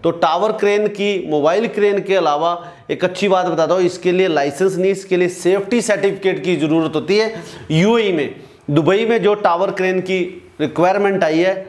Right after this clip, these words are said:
टावर क्रेन operator चाहिए जो Gulf return है, सिर्फ जो किसी भी country से return है, Gulf से return आए हैं,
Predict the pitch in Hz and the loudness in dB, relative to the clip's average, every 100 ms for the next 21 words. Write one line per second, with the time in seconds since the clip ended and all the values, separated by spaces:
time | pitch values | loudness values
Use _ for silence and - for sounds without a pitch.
0 | - - 170 160 196 196 208 208 185 185 | -18 -4 0 2 0 0 0 0 0 -2
1 | 185 185 175 180 190 180 151 165 196 190 | -2 -2 0 2 2 0 0 0 0 0
2 | 175 170 151 143 135 139 113 - - - | -2 0 -2 -2 -4 -4 -6 -8 -18 -20
3 | - - 135 175 180 180 220 240 202 180 | -20 -2 0 2 0 2 0 2 0 2
4 | 180 185 190 160 160 160 185 196 196 - | 0 0 0 0 0 0 0 -2 -4 -14
5 | - _ 135 160 190 - 208 180 180 180 | -20 _ -2 0 0 0 0 2 0 0
6 | 190 190 202 208 | 0 0 -2 -4